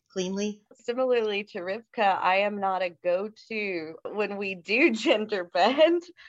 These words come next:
Speaker 2: but one of the greatest performances I have seen on our stage was when Mary Ruth Ralston, who is currently playing Antonio,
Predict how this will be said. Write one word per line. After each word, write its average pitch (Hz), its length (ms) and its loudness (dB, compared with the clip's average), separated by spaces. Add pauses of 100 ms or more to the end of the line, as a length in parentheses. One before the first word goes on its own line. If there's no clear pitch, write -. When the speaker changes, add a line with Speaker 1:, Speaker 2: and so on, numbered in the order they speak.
(200)
Speaker 2:
but 214 280 2
one 254 240 0
of 294 140 -2
the 262 100 -2
greatest 208 640 -2 (400)
performances 214 680 -4
I 185 180 2
have 185 200 -2 (160)
seen 196 240 -8
on 170 160 -2
our 165 180 -4
stage 175 500 -4
was 165 320 -4
when 175 260 -2
Mary 175 280 2
Ruth 170 320 -6
Ralston, 175 680 -2
who 175 260 -4
is 170 560 -2
currently 196 400 0
playing 160 400 -4
Antonio, 170 800 -2